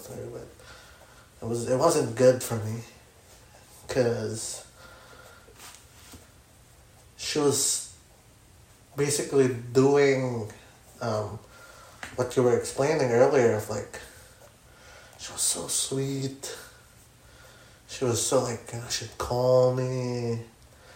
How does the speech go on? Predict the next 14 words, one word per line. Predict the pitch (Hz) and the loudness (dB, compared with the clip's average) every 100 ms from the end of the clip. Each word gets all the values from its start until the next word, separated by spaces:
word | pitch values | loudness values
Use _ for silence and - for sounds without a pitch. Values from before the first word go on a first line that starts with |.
| - - - - - | -20 -20 -20 -20 -10
"Oh, | 170 180 180 | -4 -2 0
I | 165 | -2
fought | - - - | -6 -8 -10
my | 147 - | -10 -12
boyfriend," | - - - 165 151 127 117 | -10 -10 -4 0 0 -2 -6
shit | - 160 | -6 -6
like | 160 156 | -4 0
that. | 143 | 2
I | |
was | 139 | 2
like, | 160 - | -2 -6
"Oh | - - | -10 -14
my | 104 135 - | -16 -16 -6
God." | 214 277 - | -2 0 -2